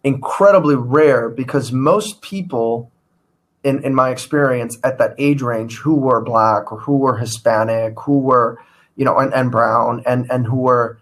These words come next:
you know, they come from less educated families, right? Like Chris and I talk about, like,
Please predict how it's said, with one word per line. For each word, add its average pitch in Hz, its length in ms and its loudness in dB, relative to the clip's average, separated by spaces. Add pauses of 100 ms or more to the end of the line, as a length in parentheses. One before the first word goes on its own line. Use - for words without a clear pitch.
(220)
you 139 80 -2
know, 135 100 2
they 143 160 4
come 147 260 0
from 131 560 2
less 139 380 0
educated 127 520 -2
families, 117 840 -6
right? 120 320 -2
Like 120 220 0
Chris 151 240 -4
and 135 80 2
I 127 80 2
talk 123 260 0
about, 117 260 4
like, 120 380 -2